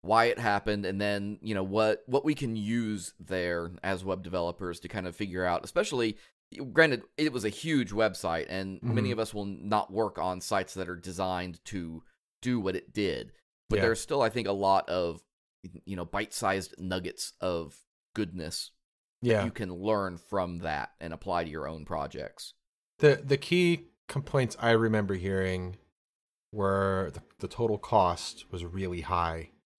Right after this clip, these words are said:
Speaker 2: and then the performance, like, it, it underperformed and had outages and, uh, overages on traffic. And then, um, I think, w-, weren't there some issues about, like, people finding it hard to use?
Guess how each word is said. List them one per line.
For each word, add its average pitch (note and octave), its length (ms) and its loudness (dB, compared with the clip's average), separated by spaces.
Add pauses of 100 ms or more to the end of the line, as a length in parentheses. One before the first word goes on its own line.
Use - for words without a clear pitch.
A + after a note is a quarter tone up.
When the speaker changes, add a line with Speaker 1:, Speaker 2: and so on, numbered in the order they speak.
(380)
Speaker 2:
and G2 200 -2
then F#2 400 0
the F#2 260 0
performance, G#2+ 760 2
like, F2+ 180 -4
it, F2 140 -4
it F2+ 160 -8
underperformed G2 920 0
and E2+ 280 -6 (160)
had F#2 280 -4
outages F#2 640 -2
and, F2 260 -6 (340)
uh, E2+ 160 -10
overages F#2+ 640 -2
on E2+ 160 -6
traffic. F2 520 -6 (600)
And G2+ 160 -2
then, G#2 200 2
um, F2+ 480 -2 (840)
I G#2+ 60 -4
think, A3 380 -2 (1400)
w-, B2 180 -6
weren't G3 200 4
there C#4+ 60 0
some E3+ 180 0
issues D3+ 400 2
about, C3 300 4
like, A2 240 2
people A2 680 4
finding G#2 320 0
it G2 80 -8
hard G#2+ 220 -2
to G#2 100 -6
use? G2+ 520 -4